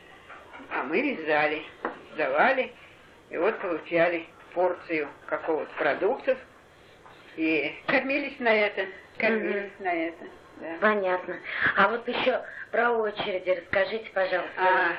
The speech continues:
Speaker 2: да,
Speaker 1: ой, это,
Speaker 2: поподробнее.
Speaker 1: это
Speaker 2: Прям вот как занимали, где ночевать приходилось вот эту всю
Speaker 1: Ага.
Speaker 2: ночь? Или
Speaker 1: Меняли
Speaker 2: сами?
Speaker 1: друг друга, занимались вечера, номера писали на руке карандашом или чер-,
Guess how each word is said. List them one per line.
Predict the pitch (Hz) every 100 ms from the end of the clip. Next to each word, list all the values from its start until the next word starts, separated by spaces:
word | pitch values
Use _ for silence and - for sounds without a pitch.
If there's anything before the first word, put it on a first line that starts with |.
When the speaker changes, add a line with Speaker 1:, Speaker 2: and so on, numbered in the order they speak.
| -
Speaker 2:
да, | 185
Speaker 1:
ой, | 208 185
это, | 196
Speaker 2:
поподробнее. | 208 208 214 220 - 185 160
Speaker 1:
это | 214 220
Speaker 2:
Прям | 247 247
вот | 262 262
как | 277 277 277 - - - 202
занимали, | 226 262 262 233 240 240 233
где | 208 233 240
ночевать | 240 - 240 180 202 233 -
приходилось | 226 220 233 220 220 220 202 - 185
вот | 202
эту | 208 196
всю | 214
Speaker 1:
Ага. | 226
Speaker 2:
ночь? | 214 196 -
Или | 269
Speaker 1:
Меняли | 240 262 254 262 302 285
Speaker 2:
сами? | 233
Speaker 1:
друг | 233 226
друга, | 208 208 180 175 160 - - - - -
занимались | 202 247 254 262 294 277 233 226
вечера, | 247 294 302 302 202 165 - - - -
номера | 220 262 269 247 254 -
писали | 254 - 262 262
на | 254 254
руке | 247 220 226 247 277
карандашом | - 240 233 226 226 - 247 240
или | 240
чер-, | - 233